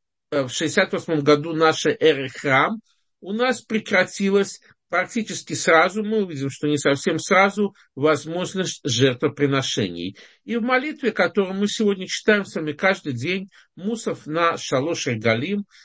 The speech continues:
и праздник Суккот, Шалош Регалим, это праздник паломничества, когда всё мужское население, оно приходило в Иерусалим, в храм, приносить жертвы.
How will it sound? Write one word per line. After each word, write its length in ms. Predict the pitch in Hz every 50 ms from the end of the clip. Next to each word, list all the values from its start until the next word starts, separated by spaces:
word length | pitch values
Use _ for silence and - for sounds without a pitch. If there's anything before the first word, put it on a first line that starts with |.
| _ _ _ _ _
и 160 | - 175 170 147
праздник 480 | - - 190 190 208 208 - 208 202 -
Суккот, 480 | - 156 - - 151 185 208 214 -
Шалош 460 | - - - 147 156 175 170 - -
Регалим, 480 | 165 143 131 143 147 151 185 180 180 -
это 200 | 123 123 - 123
праздник 460 | - - 160 170 160 - 170 143 - -
паломничества, 920 | - 156 143 131 135 143 165 180 170 - - 165 - - - 170 165 165 - - - - _ -
когда 480 | - 165 147 151 190 190 190 185 - - _ _ _
всё 280 | - - - 214 202
мужское 460 | 185 175 170 - - - - 180 165 151
население, 560 | 156 143 - - 156 147 156 151 143 139 127
оно 200 | 127 131 135 120
приходило 500 | - 135 123 - 127 120 117 127 123 117
в 40 | 120
Иерусалим, 560 | 120 117 113 - - 147 147 190 226 233 226
в 60 | 214
храм, 400 | - - - 143 165 185 196 196
приносить 560 | - 147 131 110 110 117 113 - - 110 98 101
жертвы. 640 | 104 135 180 - - - _ - 190 196 196 190